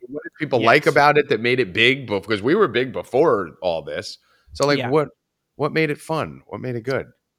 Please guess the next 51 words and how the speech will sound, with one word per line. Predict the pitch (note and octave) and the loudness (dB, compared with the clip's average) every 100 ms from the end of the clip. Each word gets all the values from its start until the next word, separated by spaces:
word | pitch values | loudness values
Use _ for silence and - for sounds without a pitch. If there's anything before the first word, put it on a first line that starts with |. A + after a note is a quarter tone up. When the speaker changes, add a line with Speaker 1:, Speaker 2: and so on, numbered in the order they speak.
| _ | _
Speaker 1:
Well, | G#3+ B3+ A#3 | 4 6 4
you | A3+ | 2
know, | A#3+ G#3+ | 2 2
the | C#3+ F#3+ | 0 -4
thing | B3 A#3 | -2 0
is, | A3+ A3 | 0 0
is | F3+ D3 | -2 0
we | D#3 | 2
were | F#3+ F#3 | 2 2
in | F#3 G#3+ | 0 0
an | A3+ | 2
election | F3+ D3+ D3 - C#3+ | 2 2 0 -2 -2
year, | B2 A#2 C#3+ E3+ D3 - | -2 0 0 0 -2 0
uh, | D3 D3 C#3+ - _ - | 4 4 4 -2 _ -6
and | D3+ D3+ | -2 0
then | E3+ | 0
coronavirus | D#3+ F3 E3 D#3+ A#2+ A#2+ A2 B2 | 0 2 4 4 2 0 0 -4
hit. | - C#3 F#3 - - | -2 -2 -2 -6 -10
So | - E3 | -2 0
we're, | F#3+ G3 | 2 0
we're | C#3+ F#3 G3+ | 2 0 0
currently | - G#3+ A#3 G3 | -2 -2 -2 -2
living | D#3+ F3 G3 F3+ | 0 0 0 0
in | D3 | 0
one | D3+ E3 | 0 0
of | |
the | C#3+ | -2
craziest | - - D#3+ F3 E3+ D#3+ - | -6 -2 0 0 -2 -4 -4
Speaker 2:
And | |
the | D#3 | -6
Speaker 1:
conspiracies | C#3 - - D#3+ D#3 F#2 G2 G2+ G#2 | -6 -4 0 2 2 0 -2 2 2
Speaker 2:
race | G2+ - | 2 2
Speaker 1:
ever. | G#2 | 2
Speaker 2:
wars | G2+ G2 | 2 2
started | _ G#2 G2 A2 A2 | _ 2 4 4 2
and | G#2+ | 0
the | |
impeachment | G2+ F#2 G#2 - G#2 F#2+ | -2 0 0 0 -2 -2
trial | - F#2 F2+ F#2+ A2+ | -2 0 0 0 -2
and, | G#2 | -2
like, | G2 G2 | -2 2
all | A2 A2 | 4 6
that | A2 G2+ | 6 4
was | G2 | 2
at | F#2 | -4
the | F#2 | -4
same | - F#2+ F2 | -4 -4 -4
time. | G#2+ F#2 D2 | -2 -2 -4
So | - | -6
we | F#2 F#2 | -4 -2
got, | F#2 - | -2 -4